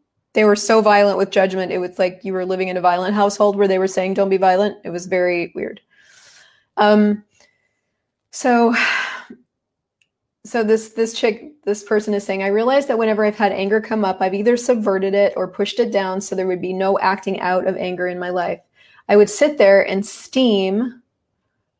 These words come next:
or I would leave." When you said that we get angry if there is a lie involved, I looked back and said, "Oh my God, that's what would hap-, that's what was happening ninety percent of the time. I wasn't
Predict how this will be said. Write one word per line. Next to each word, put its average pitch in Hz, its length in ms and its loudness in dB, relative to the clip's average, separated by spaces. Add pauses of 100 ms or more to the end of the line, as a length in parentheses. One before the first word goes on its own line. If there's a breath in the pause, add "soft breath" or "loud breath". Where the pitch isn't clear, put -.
(140)
or 202 500 6
I 190 140 -2
would 190 180 -2
leave." - 320 -8 (1300 loud breath)
When 220 160 -2
you 294 140 0
said 247 520 2
that 185 140 -2
we 226 160 -2
get 247 160 4
angry 220 420 2
if 208 140 -8
there 196 180 0
is 196 160 -2
a 185 60 -2
lie 214 300 0
involved, 180 760 -4
I 202 80 0
looked 226 240 -2
back 214 240 0
and 202 100 -4
said, 196 340 -4
"Oh - 80 -2
my 185 120 -2
God, 202 460 0 (380)
that's 214 200 -2
what 294 80 0
would 311 120 -2
hap-, 220 280 -2
that's - 320 -4
what - 140 -2
was 233 100 -4
happening 202 460 -2
ninety 190 240 -2
percent 185 320 -6
of 175 80 -8
the 180 60 -8
time. 226 340 0
I 185 40 0
wasn't 226 300 2